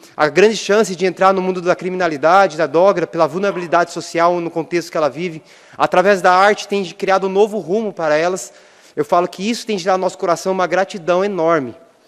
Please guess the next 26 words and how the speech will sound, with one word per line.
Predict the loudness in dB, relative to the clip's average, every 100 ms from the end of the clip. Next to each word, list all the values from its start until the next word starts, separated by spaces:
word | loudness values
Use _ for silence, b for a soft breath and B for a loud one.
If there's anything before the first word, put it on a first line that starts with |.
| b b
a | -4
ponto | 0 0 -2
de | -4
nós | 0 0
muitas | 0 -4 -4
vezes | -6
ter | -8
tirado | -6 -2 -2 -2
dinheiro | -4 -4
do | -4
bolso | -2 -2 -4
pra | -10
poder | -8 -6 -4
pagar. | -4 -2 -4 b b b b b b b
Hoje | 6 8 8 4
nós | 0 2 0
estamos | 0 -4 -2
tendo | -2 -2
lei | 0 0 0
de | -6
incentivo, | -8 -8 -8 -6 -6 -8 -14 _ -10
nós | -6
estamos | -6 -6
tendo | -4
mais | -2 -2 -2
apoio, | -4 -2 0 -2